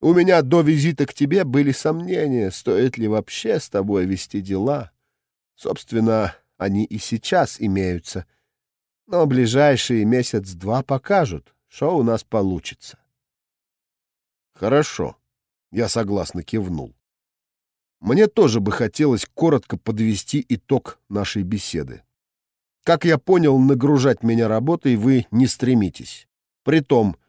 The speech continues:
избавляете от изготовления основы препарата.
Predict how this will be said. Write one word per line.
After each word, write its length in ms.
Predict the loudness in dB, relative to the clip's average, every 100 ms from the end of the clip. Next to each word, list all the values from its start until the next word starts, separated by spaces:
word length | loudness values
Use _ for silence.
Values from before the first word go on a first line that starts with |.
| -2
избавляете 880 | 0 0 0 2 4 4 2 2
от 140 | 0 0
изготовления 840 | -4 -4 -2 0 2 2 4 2 0
основы 540 | -2 -2 0 0 0
препарата. 800 | -2 -6 0 0 0 -2 -8 -20